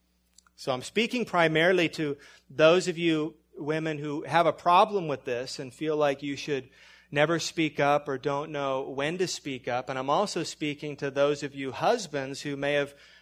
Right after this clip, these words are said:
promoted or grown up in families that promoted the silence of the wife, which is, of course, not biblical. She, the godly wife, will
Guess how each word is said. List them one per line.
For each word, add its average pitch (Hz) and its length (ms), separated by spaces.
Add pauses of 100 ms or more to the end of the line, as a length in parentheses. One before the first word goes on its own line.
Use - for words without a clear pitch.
(160)
promoted 156 680
or 143 120
grown 147 300
up 147 160
in 135 120
families 160 640
that 135 140
promoted 131 500
the 127 100
silence 143 600
of 123 260
the 113 240 (200)
wife, 131 640 (1200)
which 165 180
is, 147 100
of 123 100
course, 143 240
not 131 200
biblical. 120 480
She, 151 320 (560)
the 143 80
godly 147 340
wife, 143 300
will 156 240